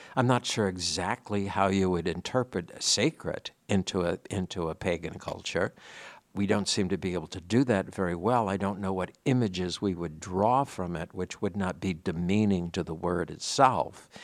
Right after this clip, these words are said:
But that's the idea of what we do. For instance, you know, if we look back through, through literature, there's all sorts of biblical imagery in literature. If we don't know the biblical or the religious imagery that's in great literature, then,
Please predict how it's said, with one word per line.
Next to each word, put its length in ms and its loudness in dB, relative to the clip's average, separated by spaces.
But 120 4
that's 280 2
the 160 0
idea 800 0
of 120 -10
what 180 -6
we 100 -8
do. 640 -2
For 260 0
instance, 640 -2
you 40 0
know, 360 0
if 180 -4
we 80 -2
look 300 -4
back 380 -2
through, 680 -4
through 240 -4
literature, 640 -6
there's 220 2
all 120 2
sorts 360 -2
of 260 -8
biblical 680 0
imagery 840 -4
in 180 -2
literature. 640 -10
If 260 -4
we 120 4
don't 380 2
know 500 2
the 100 0
biblical 520 0
or 180 0
the 120 -2
religious 500 0
imagery 600 -2
that's 280 -4
in 80 0
great 300 -2
literature, 600 0
then, 240 -4